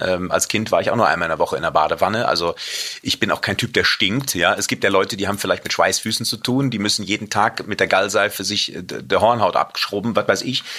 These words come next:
Äh, so zu dieser Fraktion gehöre ich Gott sei Dank nicht.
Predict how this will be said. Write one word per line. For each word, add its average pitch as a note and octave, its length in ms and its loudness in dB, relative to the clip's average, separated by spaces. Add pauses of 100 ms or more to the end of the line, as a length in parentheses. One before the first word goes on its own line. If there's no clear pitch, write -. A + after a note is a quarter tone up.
(220)
Äh, - 160 -6 (180)
so A2 300 0
zu - 240 -4
dieser A2 280 2
Fraktion A2+ 460 0
gehöre G#2 280 2
ich - 320 -4 (180)
Gott G#2 160 2
sei G2 80 2
Dank F2 160 2
nicht. G#2+ 300 -4